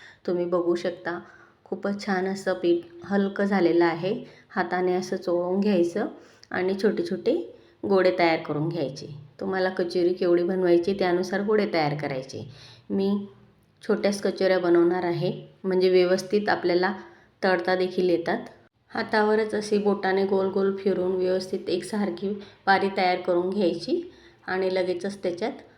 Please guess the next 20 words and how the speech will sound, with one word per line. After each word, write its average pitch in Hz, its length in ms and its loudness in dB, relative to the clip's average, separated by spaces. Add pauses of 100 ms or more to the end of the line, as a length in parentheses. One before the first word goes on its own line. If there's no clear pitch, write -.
(360)
हे 202 140 2
सारण 202 400 0
भरायचं. 151 440 -4 (680)
अगदी 202 280 0
पारीच्या 196 540 2
आकाराने 190 500 0 (120)
एक 202 240 -4
ते 202 80 0
दोन 185 260 0
चमचा 185 380 -2
सारण 180 380 0
भरायचं. 190 480 -2 (1700)
घरची 202 340 2
कचोरी 196 440 2
आपली 180 360 0 (520)
जास्त 202 300 0
सारण 196 400 0
भरलेली 185 420 -2
चांगली 185 360 2
असते. 196 560 -4